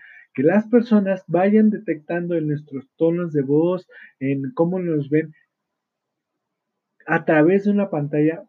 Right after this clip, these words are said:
cómo es que verdaderamente nos sentimos. Entonces, eh, justamente mezclar tanto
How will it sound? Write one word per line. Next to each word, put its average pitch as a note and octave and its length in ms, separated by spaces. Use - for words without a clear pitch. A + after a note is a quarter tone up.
cómo F3+ 580
es D3+ 320
que C#3 100
verdaderamente D3+ 1160
nos B2+ 260
sentimos. A#2 520
Entonces, G3+ 640
eh, D#3+ 420
justamente G#3+ 1040
mezclar F#3+ 760
tanto G3 640